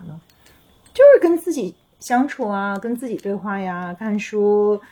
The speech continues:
Speaker 2: 吃东西，给女朋友打电话，说点对面的坏话什么的，都，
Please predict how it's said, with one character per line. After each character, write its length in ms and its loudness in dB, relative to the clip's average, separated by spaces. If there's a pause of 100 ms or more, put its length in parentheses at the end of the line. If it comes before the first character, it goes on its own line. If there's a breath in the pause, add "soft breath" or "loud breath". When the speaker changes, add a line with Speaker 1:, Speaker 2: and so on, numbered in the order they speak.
(120)
Speaker 2:
吃 180 -8
东 240 -6
西， 360 -4
给 160 -8
女 140 -2
朋 140 -10
友 60 -8
打 140 -8
电 200 -8
话， 280 -6
说 160 -10
点 320 -6
对 100 -8
面 220 -4
的 60 -6
坏 180 -4
话 240 0
什 120 -2 (100)
么 120 2
的， 120 4
都， 80 2